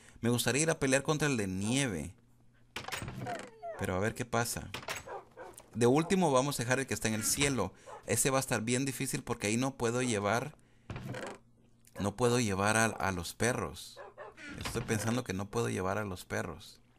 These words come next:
Porque imagínense, o sea, para subir al cielo necesito una escalera grande y una, otra chiquita. Eh, <laughs> no, así no es.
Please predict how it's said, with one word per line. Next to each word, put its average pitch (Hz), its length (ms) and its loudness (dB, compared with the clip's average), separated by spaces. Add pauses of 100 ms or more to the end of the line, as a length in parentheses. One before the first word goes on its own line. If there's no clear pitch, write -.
(680)
Porque 95 240 -8
imagínense, 95 520 -2
o 87 60 -4
sea, - 140 -4
para 95 240 2
subir 107 340 0
al 107 120 0
cielo 123 480 2 (460)
necesito 98 540 -4
una 110 120 2
escalera 104 420 0
grande 104 340 0
y 85 60 -2
una, 98 160 -4 (120)
otra 104 260 -2
chiquita. - 520 -6 (1200)
Eh, 104 260 0 (400)
<laughs> 123 460 -2
no, 87 240 0
así 85 220 -4
no 85 120 -2
es. 87 200 -6